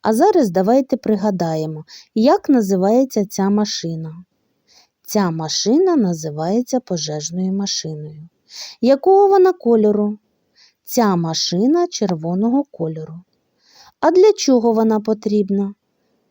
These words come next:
Вона потрібна для того, щоб гасити пожежу. Зайчик все зрозумів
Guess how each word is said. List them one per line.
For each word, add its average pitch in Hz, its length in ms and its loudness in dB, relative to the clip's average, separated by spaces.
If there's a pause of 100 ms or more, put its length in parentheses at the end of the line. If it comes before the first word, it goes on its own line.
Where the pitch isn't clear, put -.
(120)
Вона 165 360 -2
потрібна 254 680 0
для 175 200 0
того, 254 340 0
щоб 147 240 -8
гасити 180 520 -4
пожежу. 147 680 -8 (720)
Зайчик 220 640 2
все 185 280 -2
зрозумів 165 760 -2